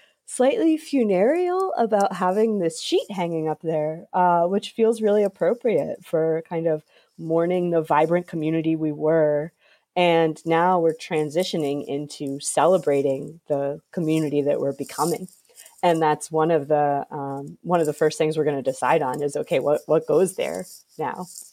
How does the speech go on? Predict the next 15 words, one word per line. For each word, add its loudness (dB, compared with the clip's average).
Um, 2
so 2
that's 0
a 4
little 2
bit 4
of 2
a 2
trivial 2
feeling 0
example, -4
but 0
it -2
really 2
illustrates -4